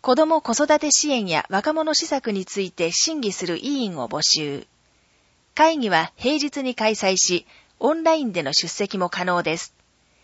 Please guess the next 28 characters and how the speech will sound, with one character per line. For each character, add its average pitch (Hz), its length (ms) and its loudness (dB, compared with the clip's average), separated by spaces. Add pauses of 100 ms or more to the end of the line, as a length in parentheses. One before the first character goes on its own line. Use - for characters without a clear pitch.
(460)
任 277 200 -2
用 330 200 4
期 - 120 -12
間 220 220 0
は 165 220 0 (260)
五 214 140 4
年 277 320 2 (140)
十 302 220 2
月 302 180 2
三 302 280 0
十 175 200 2
一 165 180 2
日 208 240 0
ま 156 100 -2
で。 139 180 -6 (1040)
交 320 200 2
通 320 140 -2
費 254 220 0
を 185 80 2
含 196 300 -4
む 151 80 -6
謝 202 200 2
礼 226 200 4
金 196 360 -4
あ 202 120 4
り。 160 160 -4 (2250)
対 262 240 2
象、 214 440 2